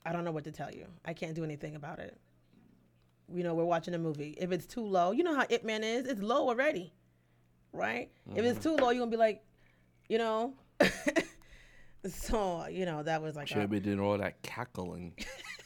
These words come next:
Speaker 1: Oh, you know, I'm just saying, it was just, like, laughing, laughing out loud, and, you know, we get animated. It's, you know, the only time that I can get animated without being like, "Look at those black people." But my
Speaker 2: Mm-hmm.
Speaker 1: dad, you know, but my dad was like, "Can you guys just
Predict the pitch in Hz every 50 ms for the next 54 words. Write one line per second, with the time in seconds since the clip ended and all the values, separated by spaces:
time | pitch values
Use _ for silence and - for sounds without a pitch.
0 | - - - - - - - - - - - - - - - - - - - -
1 | - _ - - - - - - - 247 247 240 233 226 269 247 269 466 - 240
2 | 214 254 339 - - - - - 202 208 - - 226 208 196 208 196 190 190 180
3 | - 175 - - 269 - - - - 175 - - 190 202 226 196 190 190 190 180
4 | 185 190 185 185 175 165 160 160 - - - _ _ _ - - 185 180 175 165
5 | 160 160 165 175 165 160 170 165 - 175 170 175 185 170 156 143 - - - 151
6 | - 147 - 156 - - 202 180 175 165 160 180 190 214 226 220 - 220 214 196
7 | 190 185 175 170 165 165 165 165 156 160 156 156 160 160 156 151 151 147 143 156
8 | 160 - - - - - - - 156 156 160 151 151 160 160 160 151 151 147 143
9 | 143 139 - - - - - - 262 285 - - 226 190 170 - - - - -
10 | - 208 - - - - 104 - - - - - 98 98 - 226 226 226 214 185
11 | 160 - - 220 - - 196 208 214 208 196 185 196 185 190 190 185 165 208 202
12 | 202 208 202 202 190 - 202 202 196 - 277 302 311 349 523 539 - - 349 -
13 | - 339 370 359 302 311 - 320 320 311 -